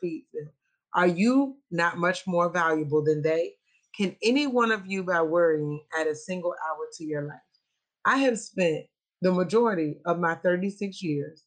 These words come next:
worrying. And that's something that I am believing and trusting God being free from completely. I have moments where I'm free, and then I allow the spirit to creep back in, the spirit of fear. And I don't know if you all have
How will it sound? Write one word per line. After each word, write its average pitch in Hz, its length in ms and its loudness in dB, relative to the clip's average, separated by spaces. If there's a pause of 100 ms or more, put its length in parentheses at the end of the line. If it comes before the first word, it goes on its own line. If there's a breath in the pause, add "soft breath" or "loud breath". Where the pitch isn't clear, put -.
(120)
worrying. 156 680 -2 (580)
And 165 460 0
that's 190 240 0
something 180 320 -2
that 151 280 -2
I 160 260 -2
am 151 360 -6
believing 170 540 0
and 156 120 -2
trusting 165 380 -6
God 160 240 -2 (300)
being 160 260 -2
free 175 260 0
from 151 380 -8
completely. 156 640 -6 (320 soft breath)
I 208 80 2
have 190 180 2
moments 175 440 2
where 185 120 4
I'm 180 220 0
free, 180 340 2
and 160 140 -2
then 156 200 2 (400 soft breath)
I 170 180 4
allow 165 300 4
the 143 140 -2
spirit 160 520 0
to 151 80 -8
creep 160 260 -6
back 147 220 -6
in, 160 120 -8
the 147 120 -8
spirit 165 300 0
of 143 160 -8
fear. 170 200 0
And 151 80 -4
I 185 80 2
don't 190 160 -4
know 185 120 0
if 180 120 -8
you 180 140 -2
all 160 100 -2
have 151 180 -8